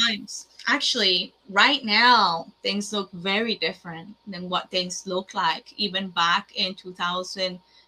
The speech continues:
seventeen, eighteen, nineteen, and even part of twenty twenty.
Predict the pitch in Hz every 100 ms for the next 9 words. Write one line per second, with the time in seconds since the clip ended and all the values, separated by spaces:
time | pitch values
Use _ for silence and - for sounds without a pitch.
0 | _ - 208 196 202 202 196 185 185 -
1 | - - - 202 185 202 240 _ - 185
2 | 160 160 - - - - - _ _ _
3 | _ _ 208 202 196 202 190 185 170 -
4 | 175 - - 190 185 -